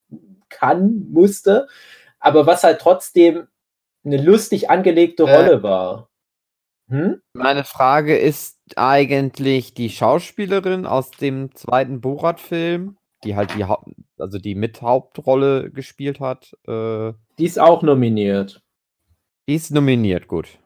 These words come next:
Speaker 2: alles klar.
Speaker 1: Ja.
Speaker 2: Für eine Hauptrolle, für eine Nebenrolle? Nebenrolle wahrscheinlich.
Speaker 1: Nebenrolle, ja.
Speaker 2: Ja, okay. Das fände ich
Speaker 1: Genau.
Speaker 2: gut, wenn die das gewinnt.
Speaker 1: Finde ich über-, überhaupt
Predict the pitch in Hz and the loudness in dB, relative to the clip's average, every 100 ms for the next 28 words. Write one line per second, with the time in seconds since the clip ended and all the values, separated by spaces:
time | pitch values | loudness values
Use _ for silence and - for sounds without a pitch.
0 | _ 95 90 - - 117 113 - 139 120 | _ -14 -14 -14 -10 -10 -10 -8 -2 0
1 | 107 - - 220 185 175 143 123 101 98 | 2 0 2 0 0 -4 -2 -2 -4 -2
2 | 90 87 90 95 87 87 82 90 131 139 | -2 -4 -6 -10 -8 -8 -10 -6 -2 0
3 | 131 101 101 98 95 95 92 - - _ | -2 -4 -4 -2 -2 -2 -2 -4 -12 _
4 | _ - 98 - - - 107 _ _ - | _ -14 -14 -16 -18 -20 -20 _ _ -20
5 | _ _ _ - - 180 139 113 110 95 | _ _ _ -8 -4 -2 0 -2 -2 -6
6 | 110 107 95 95 92 - 92 87 87 - | -8 -8 -10 -10 -16 -18 -20 -16 -16 -18
7 | _ _ _ _ _ - - 202 220 202 | _ _ _ _ _ -4 2 4 2 0
8 | 202 180 165 - 180 156 147 139 180 269 | 6 6 6 0 -2 2 2 6 6 4
9 | 277 | 0